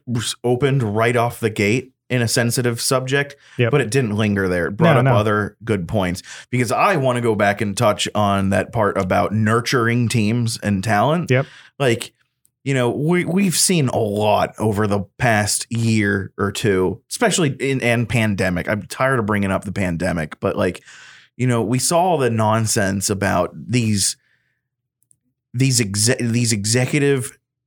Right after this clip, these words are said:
Speaker 1: management terms
Speaker 2: Right.
Speaker 1: that have been invented to, like,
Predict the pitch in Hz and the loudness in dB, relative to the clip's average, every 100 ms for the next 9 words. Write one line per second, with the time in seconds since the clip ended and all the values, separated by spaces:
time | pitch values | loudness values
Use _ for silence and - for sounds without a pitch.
0 | _ _ _ _ 117 120 117 123 117 123 | _ _ _ _ -2 2 4 2 0 0
1 | 104 - - 104 101 107 127 127 - - | -2 -2 -2 0 2 2 0 -2 -6 -4
2 | 104 95 117 113 123 107 104 117 101 107 | -4 0 0 2 0 0 0 0 0 0
3 | 117 120 117 - 113 101 98 - | 0 0 -2 -2 0 2 0 -4